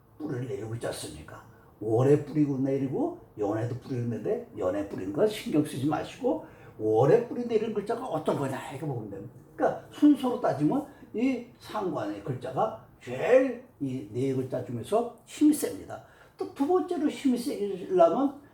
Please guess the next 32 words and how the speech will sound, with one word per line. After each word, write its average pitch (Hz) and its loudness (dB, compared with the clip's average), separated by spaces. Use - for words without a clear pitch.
두 180 -6
번째 180 6
어떤 135 2
글자가 151 0
되겠습니까? 147 -2
이 165 -4
위에 156 0
뿌리 139 -4
내리는 131 0
아, 131 8
그, 131 0
예, 123 2
그 - -8
뭡니까? 117 -2
아, - -10
두 123 -8
번째 127 0
뿌리 113 -8
내리는 101 -6
것이 160 -6
시의 247 -2
뿌리가 220 -2
되는데, 117 -2
시의 - -2
뿌리가 185 -4
내리는 120 2
것은 - 0
이 233 -4
간목의 123 0
뿌리가 - -6
내렸죠? 90 -4
아, - -8